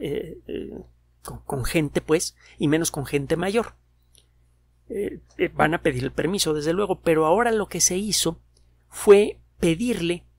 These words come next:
a personas de más de sesenta y cinco años en el área de Boston, que es en donde está el hospital para,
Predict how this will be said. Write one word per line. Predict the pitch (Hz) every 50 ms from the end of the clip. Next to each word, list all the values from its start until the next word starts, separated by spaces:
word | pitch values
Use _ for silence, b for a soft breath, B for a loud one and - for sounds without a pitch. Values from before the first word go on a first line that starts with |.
| _ _ _ _ _ _ -
a | - 170 -
personas | - - 165 - - - - 214 208 202 202 165 143
de | 156
más | 156 170 202 208
de | 180 185
sesenta | 165 - 156 139 - - 147 135 - 156 143
y | 143
cinco | - - 185 180 180 - 170
años | 160 175 185 165 - -
en | 165 151
el | 131 135 143
área | 151 151 160 165 160
de | 156 170 175
Boston, | 185 208 175 - - - 180 175
que | - 156
es | - -
en | 165 156
donde | 143 135 135 135
está | 123 - - 156
el | 143 143
hospital | 143 - - - 156 - - 151 147
para, | - - 151 139 131 123